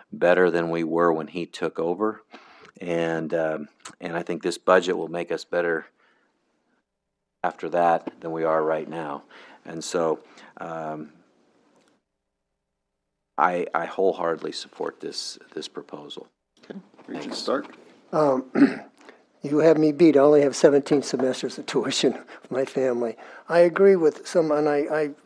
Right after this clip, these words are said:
Speaker 3: un-, understand where Kathy's coming from. Um, I did something,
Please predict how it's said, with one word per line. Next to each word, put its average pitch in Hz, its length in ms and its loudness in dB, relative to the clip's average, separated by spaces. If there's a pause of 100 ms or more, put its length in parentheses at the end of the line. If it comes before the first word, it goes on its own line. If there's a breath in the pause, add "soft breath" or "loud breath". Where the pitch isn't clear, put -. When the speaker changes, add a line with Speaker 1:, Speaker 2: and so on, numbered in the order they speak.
Speaker 3:
un-, 160 240 -4
understand 160 540 0
where 135 120 -2
Kathy's 135 420 -4
coming 139 280 -6
from. 120 220 -12 (460 loud breath)
Um, 156 340 6
I 180 100 6
did 226 220 4
something, 180 540 6